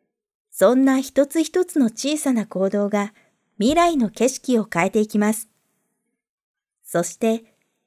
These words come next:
今日があなたにとって未来を変える第一歩となるように願っています。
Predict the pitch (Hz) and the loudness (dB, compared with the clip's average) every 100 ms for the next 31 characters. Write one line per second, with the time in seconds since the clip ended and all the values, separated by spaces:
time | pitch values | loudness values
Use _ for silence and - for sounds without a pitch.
0 | - 277 294 262 208 170 - 170 220 294 | 6 8 8 6 0 -6 -8 -2 -2 2
1 | 285 226 - 214 - 196 185 _ _ _ | 2 2 0 -6 -2 -4 -4 _ _ _
2 | _ _ _ 208 311 349 330 254 196 - | _ _ _ 0 2 4 4 2 0 -2
3 | 175 214 214 208 226 311 285 269 - 302 | 0 2 2 2 2 4 4 2 0 0
4 | 277 220 233 247 247 220 196 156 151 185 | 2 2 2 2 2 2 0 -2 -2 -2
5 | 269 - 269 208 185 - | -2 0 2 0 -2 -8